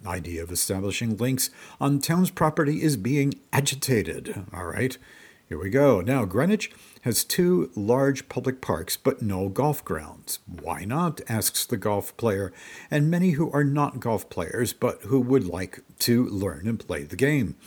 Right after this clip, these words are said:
No one seems to know why there is not a golf course, not a course in either Bruce or Byron Park,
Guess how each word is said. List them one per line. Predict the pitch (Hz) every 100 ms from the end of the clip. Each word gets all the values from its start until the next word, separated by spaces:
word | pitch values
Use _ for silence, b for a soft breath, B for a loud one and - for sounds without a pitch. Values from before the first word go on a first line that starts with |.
| B B B B
No | - 190
one | 240 247
seems | - 190 160 160 -
to | - 147
know | 127 123 110
why | 95 92 120 101 113
there | 110 - -
is | 110 117 110 -
not | 98 95 131
a |
golf | 117 107 90 - - _ -
course, | - 95 - 98 -
not | 110 110 117 165
a |
course | - - - - - B B
in | 117 110
either | 113 113 104
Bruce | 92 95 95 107
or |
Byron | 87 90 76 85 82
Park, | - 139 104